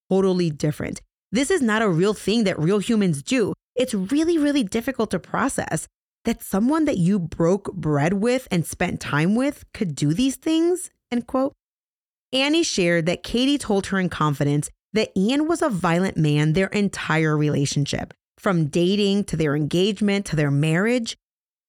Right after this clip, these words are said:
Katie also shared that Ian would quote Bible verses during his angry outburst. And Ian wasn't shy about being a violent a-hole when people were around.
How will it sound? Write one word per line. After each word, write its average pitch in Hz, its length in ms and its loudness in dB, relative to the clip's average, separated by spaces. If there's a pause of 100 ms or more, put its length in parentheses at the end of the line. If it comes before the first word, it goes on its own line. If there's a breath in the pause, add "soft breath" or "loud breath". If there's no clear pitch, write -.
(120)
Katie 269 260 0
also 247 360 0
shared 180 400 0
that 180 200 -2
Ian 233 260 2
would 240 160 -2
quote 220 400 -2 (160)
Bible 254 440 2
verses 165 520 0
during 196 440 0
his 226 240 0 (120)
angry 214 540 0
outburst. - 760 -4 (640)
And 294 460 2
Ian 294 300 2
wasn't 294 300 0
shy 220 260 0
about 208 320 0
being 208 240 2
a 202 40 2
violent 185 460 0
a-hole 202 400 2
when 185 140 0
people 202 340 0
were 180 240 2
around. 180 440 0